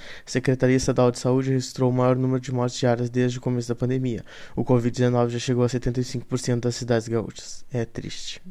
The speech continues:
É triste, é um momento triste. É triste. É triste, é for-, é uma porcaria, né? É isso aí.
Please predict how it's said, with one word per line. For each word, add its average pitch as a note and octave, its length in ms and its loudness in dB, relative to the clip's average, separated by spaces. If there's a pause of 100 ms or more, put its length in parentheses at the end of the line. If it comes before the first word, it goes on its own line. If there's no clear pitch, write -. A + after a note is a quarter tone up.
(120)
É A#2+ 140 0
triste, A#2 540 -4
é A#2+ 40 0
um A#2 60 -4
momento A#2 420 -4
triste. C#3+ 560 -6 (2250)
É B2+ 100 6
triste. - 600 -2 (560)
É B2 100 0
triste, A#2 420 -4
é A2+ 40 -2
for-, B2 560 -2 (160)
é B2+ 120 -2
uma B2+ 200 2
porcaria, B2 640 0
né? B2+ 280 0 (640)
É B2 60 -6
isso - 200 -6
aí. G#2 220 -4